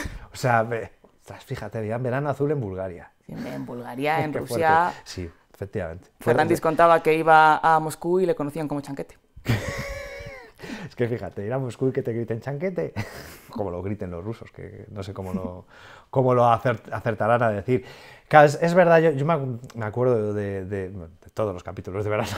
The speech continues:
Speaker 1: <laughs>
Speaker 2: Todo
Speaker 1: Como
Speaker 2: el
Speaker 1: yo
Speaker 2: mundo
Speaker 1: creo
Speaker 2: los
Speaker 1: que
Speaker 2: ha visto un millón de veces.
Speaker 1: ¿Cómo no? Claro. Y, y claro, es verdad que da, da la sensación de ser de la, de, pues eso, de las primeras veces que se habla de algo así, ¿no? Y que, y que, y probablemente a lo mejor en algunos casos entonces algo, ¡ah!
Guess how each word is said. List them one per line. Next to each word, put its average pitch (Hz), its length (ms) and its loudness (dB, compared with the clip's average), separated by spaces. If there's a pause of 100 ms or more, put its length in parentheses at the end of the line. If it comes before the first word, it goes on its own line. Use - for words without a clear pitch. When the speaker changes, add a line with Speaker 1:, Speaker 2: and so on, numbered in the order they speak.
(320)
Speaker 1:
<laughs> - 440 -8
Speaker 2:
Todo 160 100 -10
Speaker 1:
Como 143 160 4
Speaker 2:
el 131 60 0
Speaker 1:
yo 147 40 6
Speaker 2:
mundo 147 60 4
Speaker 1:
creo 156 100 2
Speaker 2:
los 151 100 6
Speaker 1:
que 139 60 4
Speaker 2:
ha 135 40 -4
visto 160 200 -2
un 160 80 -6
millón 143 240 -2
de 139 80 0
veces. - 280 -6
Speaker 1:
¿Cómo 151 360 8
no? 170 180 4
Claro. 147 320 4 (320)
Y, 117 1000 2
y 110 120 -10 (160)
claro, 151 240 2
es 151 80 0
verdad 170 320 8
que 143 340 2 (580)
da, 127 300 4
da 151 100 6
la - 80 8
sensación 170 260 4
de 175 80 4
ser 170 180 0
de 170 100 4
la, 147 300 8
de, 120 160 -2
pues 117 180 -6
eso, 143 140 -10
de 117 120 -12
las 104 140 -2
primeras 131 320 -2
veces 156 240 -4
que 139 80 -8
se 139 140 -4
habla 143 200 4
de 143 60 2
algo 113 200 0
así, 135 380 -6 (300)
¿no? 139 240 -2
Y 127 160 -2
que, 107 380 -4
y 101 80 -10
que, 107 420 -2 (280)
y - 80 -18
probablemente 131 500 -2
a 170 40 2
lo 160 60 -4
mejor 180 220 -2
en 165 80 -4
algunos 151 400 -4
casos 170 280 -6
entonces 156 360 -6
algo, 135 160 -2
¡ah! 185 240 -8